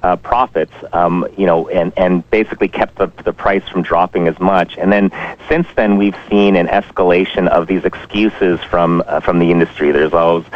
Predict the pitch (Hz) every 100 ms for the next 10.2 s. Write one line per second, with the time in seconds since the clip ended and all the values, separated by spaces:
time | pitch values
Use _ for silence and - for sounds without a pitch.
0 | - - - 80 90 87 92 92 92 107
1 | 110 104 92 - 87 - 90 82 80 82
2 | 85 - 104 - 98 98 95 95 95 -
3 | 110 110 92 87 82 78 78 - - -
4 | 107 120 190 190 147 135 110 - 104 107
5 | 107 - 95 87 98 98 95 90 - 85
6 | 85 - - - 127 139 - 80 82 -
7 | - - 90 95 - - - 247 240 117
8 | 107 104 - 95 92 90 - - - 98
9 | 101 117 104 104 - 110 - - 104 147
10 | - 82